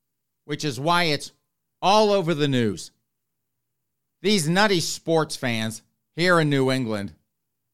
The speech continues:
acting like a bunch of hysterical millennial Gen Z brats or the non-binary folk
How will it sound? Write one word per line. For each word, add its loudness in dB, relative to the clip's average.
acting -2
like -2
a 0
bunch -2
of -4
hysterical 0
millennial 0
Gen 0
Z -4
brats -2
or 0
the -2
non-binary 2
folk -4